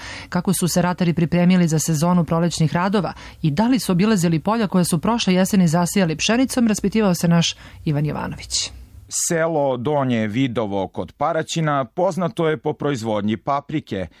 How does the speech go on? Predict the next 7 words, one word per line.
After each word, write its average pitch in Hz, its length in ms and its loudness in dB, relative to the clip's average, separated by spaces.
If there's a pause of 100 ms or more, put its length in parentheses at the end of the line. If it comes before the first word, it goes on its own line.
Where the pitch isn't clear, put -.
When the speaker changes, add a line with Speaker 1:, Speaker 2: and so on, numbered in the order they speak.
(160)
Speaker 2:
Iako 156 400 -2
im 127 160 0
je 120 140 0
povrće 143 600 -2
najvažniji 127 760 0
izvor 101 280 -4
prihoda, 151 680 -2